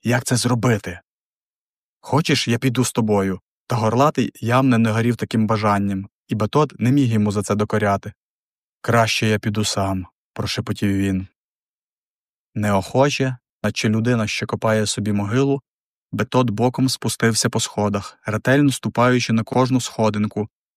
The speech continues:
у густу підземну темряву. Тунель вів углиб. На вологій кам'яній стіні вдалині горіли факели, і якщо хтось ворухнеться, на вкритих мохом стінах танцювали тіні.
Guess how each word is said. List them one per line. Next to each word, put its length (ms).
у 100
густу 320
підземну 440
темряву. 580
Тунель 420
вів 240
углиб. 460
На 80
вологій 420
кам'яній 440
стіні 360
вдалині 420
горіли 380
факели, 640
і 100
якщо 300
хтось 260
ворухнеться, 720
на 80
вкритих 480
мохом 340
стінах 380
танцювали 540
тіні. 400